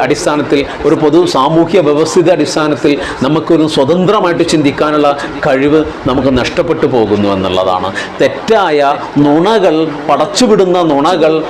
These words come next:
അത് ശരിയാണെന്ന് വിശ്വസിക്കേണ്ട ഒരു അബദ്ധജടിലമായ ഒരു കാലഘട്ടത്തിലൂടെയാണ് നമ്മൾ കടന്നു പോകുന്നത്. ഈ നമ്മളുടെ, ആ, പ്രസിദ്ധനായ,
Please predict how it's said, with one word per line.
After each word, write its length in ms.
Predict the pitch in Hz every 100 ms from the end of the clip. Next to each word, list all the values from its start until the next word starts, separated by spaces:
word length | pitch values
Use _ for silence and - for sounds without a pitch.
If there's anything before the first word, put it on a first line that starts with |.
| - -
അത് 340 | 131 180 185 190
ശരിയാണെന്ന് 800 | 156 147 214 202 185 180 175 170 147 143
വിശ്വസിക്കേണ്ട 720 | - 165 170 160 156 147 147 147 123
ഒരു 220 | 147 151 156 143 147 - - - 123
അബദ്ധജടിലമായ 1000 | 127 147 175 180 170 170 156 147 139 123
ഒരു 160 | 131 143
കാലഘട്ടത്തിലൂടെയാണ് 800 | 123 135 131 135 131 120 120 120
നമ്മൾ 200 | 110 110
കടന്നു 260 | 104 95
പോകുന്നത്. 580 | 98 92 90 - - -
ഈ 580 | 110 113 104 101 95 95
നമ്മളുടെ, 480 | 95 117 151 165 170 - - 123
ആ, 20 | 120 139 135 131 127 123 143 139 -
പ്രസിദ്ധനായ, 680 | 139 156 143 170 180 180